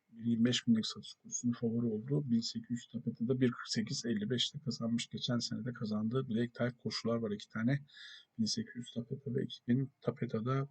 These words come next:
bu hipodromdaki koşular. Bütçeniz müsaitse dört numaralı War Bomber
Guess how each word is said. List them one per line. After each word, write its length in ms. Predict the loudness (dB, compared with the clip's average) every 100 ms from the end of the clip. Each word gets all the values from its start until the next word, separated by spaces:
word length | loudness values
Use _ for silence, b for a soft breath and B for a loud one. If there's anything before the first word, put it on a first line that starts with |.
| _
bu 40 | 2
hipodromdaki 680 | 2 2 0 0 0 -2 -10 -8
koşular. 340 | -6 0 -2 -2 _ B B B B -4
Bütçeniz 320 | 4 6 8
müsaitse 480 | 8 8 8 6 8
dört 220 | 8 8
numaralı 240 | 6 6
War 340 | 6 6 4 4
Bomber 400 | 2 4 4